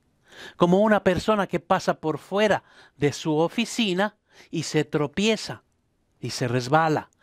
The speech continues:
porque existía una cáscara de plátano tirada en la puerta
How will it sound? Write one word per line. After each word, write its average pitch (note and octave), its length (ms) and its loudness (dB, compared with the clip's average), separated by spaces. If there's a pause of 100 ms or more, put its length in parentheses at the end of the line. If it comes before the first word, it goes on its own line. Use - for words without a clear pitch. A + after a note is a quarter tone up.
(260)
porque D3+ 340 2
existía E3+ 840 -2
una D#3 260 -2
cáscara D3+ 640 -2
de C#3+ 100 -4
plátano D#3+ 540 -4 (240)
tirada D3 580 0
en D3+ 160 -6
la B2+ 140 -6
puerta B2+ 480 -6